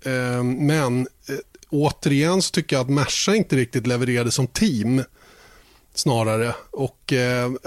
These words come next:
det bygger jag på att de inte försökte en ganska uppenbar möjlighet att gå förbi Leclerc via en undercut, utan att de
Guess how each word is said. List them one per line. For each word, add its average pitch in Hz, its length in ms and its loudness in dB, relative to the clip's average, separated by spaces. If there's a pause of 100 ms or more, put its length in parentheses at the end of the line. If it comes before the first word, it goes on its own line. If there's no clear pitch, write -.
det 139 340 0 (180)
bygger 143 380 0
jag 123 100 -2
på 135 200 0
att 120 100 -4
de 139 140 0
inte 135 580 2
försökte 139 540 -2
en 127 80 2
ganska 135 260 0
uppenbar 131 680 -2
möjlighet 127 440 0
att 127 100 -2
gå 123 120 -4
förbi 127 260 0
Leclerc 120 380 -2
via 117 160 0
en 107 80 -2
undercut, 113 500 -4
utan 123 240 -2
att 117 140 -4
de 127 240 2